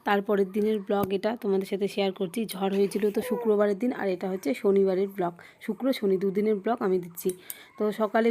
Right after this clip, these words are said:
উঠেই, কালকেও রাতের দিকে বৃষ্টি হয়েছিল, তো বৃষ্টিতে আমাদের বারান্দা একদম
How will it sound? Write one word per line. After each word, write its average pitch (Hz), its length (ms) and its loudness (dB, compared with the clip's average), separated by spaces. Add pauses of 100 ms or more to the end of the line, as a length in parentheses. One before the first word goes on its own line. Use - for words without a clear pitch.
উঠেই, 254 240 2 (420)
কালকেও 208 360 4
রাতের 214 260 2
দিকে 226 160 0 (120)
বৃষ্টি 214 320 0
হয়েছিল, 233 260 4 (160)
তো 233 60 0 (120)
বৃষ্টিতে 208 480 -2
আমাদের 214 260 2
বারান্দা 202 380 4
একদম 214 180 0